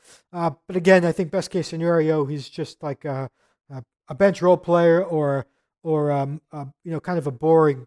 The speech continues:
center, um, if, if, uh, if your team really needs one. So I, I don't love the upside. I, lo-, I, I like the floor. Um, late first round to me is where I have Isaiah Stewart.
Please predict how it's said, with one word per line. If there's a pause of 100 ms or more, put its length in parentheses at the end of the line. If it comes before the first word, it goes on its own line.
(120)
center, (500)
um,
if,
if,
uh, (360)
if
your
team
really
needs
one. (360)
So
I,
I
don't
love
the
upside.
I,
lo-,
I,
I
like
the
floor. (460)
Um, (260)
late
first
round
to
me
is
where
I
have
Isaiah
Stewart.